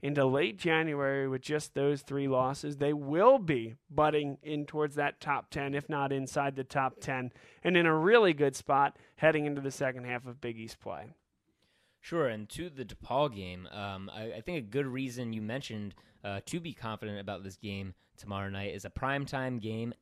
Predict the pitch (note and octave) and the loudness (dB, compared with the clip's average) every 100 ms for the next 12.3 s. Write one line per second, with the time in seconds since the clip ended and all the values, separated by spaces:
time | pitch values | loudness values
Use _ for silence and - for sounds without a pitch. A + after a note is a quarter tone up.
0 | - B2 A#2+ A#2+ A#2 A2+ A2 - A2 A2 | -8 -8 -6 -6 -4 -4 -6 -8 -6 -6
1 | G#2+ G2+ G#2 G#2+ A2 - G#2+ G#2+ G#2 - | -8 -8 -6 -6 -8 -10 -10 -10 -10 -8
2 | F#3 E3 F#2+ E2 F#2 E2 - - F#2 - | -8 -6 -8 -12 -12 -14 -16 -18 -18 -6
3 | C3 D3 C3+ B2+ B2+ A2+ G#2+ B2 B2 A#2 | 2 2 4 0 -2 -6 -4 -2 0 -2
4 | A2 C#3+ C#3+ _ - A2 B2 B2 A#2 A#2 | -2 -2 -2 _ -12 -6 -4 -4 -4 -6
5 | F#2+ A#2+ A#2 - A2 A2 G#2 C#3 C3 A2+ | -6 -6 -8 -8 -8 -6 -6 -6 -6 -8
6 | - D3 C#3 - A2+ - D#3 B2+ F#2+ - | -12 -12 -12 -14 -14 -8 -8 -8 -12 -12
7 | F#2+ F#2+ - _ - G#2+ A2 G#2+ - G#2+ | -10 -12 -16 _ -10 -6 -6 -6 -10 -8
8 | G2+ G2+ G2+ F#2+ - _ - G2 F#2+ G2+ | -6 -6 -8 -10 -14 _ -12 -10 -8 -8
9 | - - C3 C3+ F2 E2 _ _ - A2+ | -8 -10 -6 -6 -6 -12 _ _ -6 -4
10 | A2 - F3+ F3 D#3+ C3 C3+ - B2+ B2 | -4 -2 -2 -2 -6 -6 -6 -6 -4 -2
11 | C3 A#2+ - A2+ - A2+ A2 A2 A2 - | -2 -4 -8 -10 -8 -10 -6 -6 -6 -8
12 | A2+ A2+ A2+ | -6 -6 -6